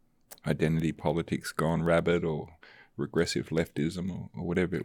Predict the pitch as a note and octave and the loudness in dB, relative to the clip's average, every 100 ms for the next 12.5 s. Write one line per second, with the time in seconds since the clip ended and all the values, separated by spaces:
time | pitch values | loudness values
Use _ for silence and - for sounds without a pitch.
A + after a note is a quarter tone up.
0 | - G2+ F2 F2 D#2+ F2+ - - C#3 F#2 | 6 6 8 4 4 2 2 2 4 6
1 | F2 D2+ D2+ A#2+ - F2+ D#2+ D#2 F2+ F2+ | 6 6 6 4 6 6 6 2 0 0
2 | E2+ - - - - - - - - - | -2 -8 -20 -18 -16 -16 -16 -16 -16 -18
3 | - - - - _ _ F3 E3 E3 F3 | -18 -20 -20 -20 _ _ 6 8 6 6
4 | D#3 C#3 C3 C#3 B2 A#2 A2+ A2 G#2+ A#2 | 8 8 8 8 8 8 8 10 10 10
5 | G2+ G2 G#2 G#2+ G2+ - - - C3 C#3+ | 8 6 8 6 6 2 2 6 6 8
6 | A#2+ G#2 - G#2+ G2+ - G2+ G2+ F2+ F2+ | 6 4 6 6 6 6 6 8 6 6
7 | F#2 E2+ E2 G#2+ - F#2 C2+ C2+ - - | 6 4 4 4 4 4 4 2 -4 -20
8 | - _ - _ _ _ - - _ - | -20 _ -20 _ _ _ -20 -20 _ -6
9 | - - G2+ F2 G2+ A2 A2 E2+ - - | -4 4 4 6 6 6 6 4 0 -6
10 | - - - F2 C#2 - - - - - | -2 2 6 6 4 -2 -6 -6 -10 -18
11 | _ _ _ _ _ _ _ - - A#2+ | _ _ _ _ _ _ _ -10 -4 0
12 | G#2+ F#2+ F#2 E2+ | 4 6 6 4